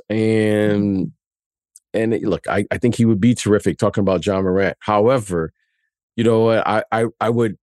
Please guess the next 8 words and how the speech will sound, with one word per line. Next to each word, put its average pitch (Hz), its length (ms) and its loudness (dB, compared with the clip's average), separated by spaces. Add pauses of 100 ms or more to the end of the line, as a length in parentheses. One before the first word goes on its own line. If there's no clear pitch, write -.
favor 117 640 0
guys 95 800 -2 (720)
who 110 600 0 (920)
play 131 240 2
within 117 320 2
a 107 60 2
two - 240 -4
second, 98 420 -4